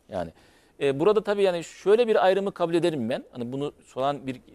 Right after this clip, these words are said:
arkadaşlarımız bilinçli olarak, "Hocam biz okuduk, bunu biliyoruz." derlerse, e, haramlar arasında dediğimiz gibi bir şey var. Yani, e, derecelendirme var. Bazıları "Bunu olmaz." diyor. Olmaz olur mu?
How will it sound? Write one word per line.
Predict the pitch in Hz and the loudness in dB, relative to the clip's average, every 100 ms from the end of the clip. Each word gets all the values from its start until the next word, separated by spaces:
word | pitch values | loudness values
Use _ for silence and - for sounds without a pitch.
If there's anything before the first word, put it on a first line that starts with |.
| 110 | -8
arkadaşlarımız | 113 120 127 - 127 123 113 | -6 -4 -4 -2 -2 -2 -2
bilinçli | 117 117 | -4 -2
olarak, | 131 123 117 | -2 -2 -4
"Hocam | 117 117 | -6 -6
biz | 117 | -4
okuduk, | 117 127 - | -6 -6 -6
bunu | 117 | -4
biliyoruz." | 113 117 110 107 | -2 2 2 0
derlerse, | 104 113 220 - - - _ _ _ _ _ _ _ _ _ | 0 0 -2 -4 -10 -12 _ _ _ _ _ _ _ _ _
e, | - 107 104 101 95 - - _ _ _ | -4 -2 -2 -4 -6 -8 -16 _ _ _
haramlar | - 120 143 170 | -4 0 0 0
arasında | 208 180 - 139 | 0 0 -2 -6
dediğimiz | 127 160 196 175 | -4 -4 -6 -6
gibi | 127 123 | -4 -2
bir | 147 | -4
şey | - 139 120 | -2 -2 0
var. | 90 | 0
Yani, | 104 110 92 - _ _ _ _ _ _ | 0 -2 -4 -10 _ _ _ _ _ _
e, | - 104 101 101 104 110 | -8 -6 -6 -8 -10 -2
derecelendirme | 113 127 131 135 135 131 135 131 | 0 2 2 0 -2 -4 -2 0
var. | 139 117 - _ | 0 -2 -8 _
Bazıları | 120 123 127 135 127 | -4 -2 0 -2 -2
"Bunu | 131 | -4
olmaz." | 123 127 143 | -4 -2 -2
diyor. | 113 107 | -2 -2
Olmaz | 123 131 | 0 -2
olur | 208 | -2
mu? | 180 95 | -2 -4